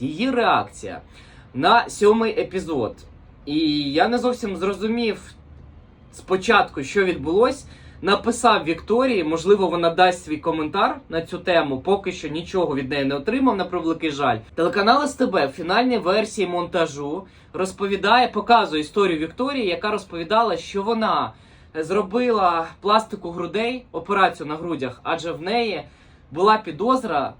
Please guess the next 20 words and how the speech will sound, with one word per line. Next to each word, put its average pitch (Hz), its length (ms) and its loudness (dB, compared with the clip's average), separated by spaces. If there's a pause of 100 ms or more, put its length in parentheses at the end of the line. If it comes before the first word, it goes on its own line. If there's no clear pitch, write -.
на 190 420 2 (200)
смертельно 190 680 -2
тяжку 226 560 -4 (180)
хворобу. 190 800 4 (200)
Вікторія 214 420 4
подякувала 175 920 2
усім, 214 560 -4
сказала, 160 580 2
що - 180 -12
поважає 175 560 0
абсолютно 170 540 -6
усіх 175 260 -8
причетних 156 500 -8
до 147 100 -6
цього 147 360 -6
шоу, 247 560 0
але 202 520 2 (720)
монтажери, 190 920 0 (1000)
fuck 240 240 0 (260)
you, 139 340 -2